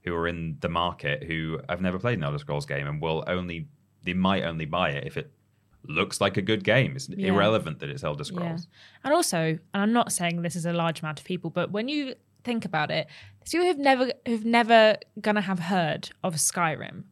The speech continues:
Speaker 2: or Elder Scrolls. And you think that, "Oh, everyone's heard of Skyrim." No, they haven't. Like,
Speaker 1: Mm.
Speaker 2: if you speak to a teenage boy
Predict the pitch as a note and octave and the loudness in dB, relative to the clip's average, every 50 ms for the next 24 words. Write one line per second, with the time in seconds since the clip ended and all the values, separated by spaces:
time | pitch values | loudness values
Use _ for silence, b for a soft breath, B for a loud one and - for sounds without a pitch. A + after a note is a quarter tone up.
0 | _ - F3+ F#3+ - A2 F3 F3 E3 E3+ E3+ - - - F2 - - - - B | _ -2 0 0 2 2 0 -2 -2 -4 -8 -6 -4 -4 -4 -4 -4 -6 -8 B
1 | B B B B B B B A#3 B3+ C#4+ D#4+ F4+ F4+ F#4 F#4 E4 B3 C4+ B3 - | B B B B B B B 0 2 4 4 4 6 6 4 6 6 6 4 4
2 | - - A#3 A3+ A3 A3 A3 - _ _ - C#4 D#4+ D#4+ D#4+ C#4 B3+ - G#3+ G#3 | 6 6 8 8 8 6 2 -2 _ _ 4 4 4 6 4 2 2 2 0 0
3 | F#3 F3+ - - - E3 D#3+ D#3 D#3+ D#3 D3 - - _ _ _ _ - E3 F3 | 0 0 -2 -2 -2 -2 -2 -2 -2 -4 -6 -8 -12 _ _ _ _ -2 2 4
4 | F#3 G3 G#3 F#3+ F3 D3+ E3 E3+ - D3 C3+ - - _ _ - F#3 G3+ G3 F#3+ | 6 8 8 6 6 4 0 -2 -2 -4 -8 -8 -12 _ _ -2 2 4 4 4
5 | F3+ F3 E3+ E3 G#3 G3 B3+ D4+ E4 E4+ - - D#4+ - A#3 - - B3+ B3 A#3+ | 2 0 -4 -4 -4 0 2 2 2 2 0 0 0 -2 -2 0 2 4 4 4
6 | A#3+ - A3+ G#3+ G#3 G3+ G3 F3+ F#3 - G3 F#3 D#3+ B2+ B2 D3 D#3+ E3+ | 4 2 0 2 4 4 4 2 0 0 2 2 2 2 2 0 -4 -4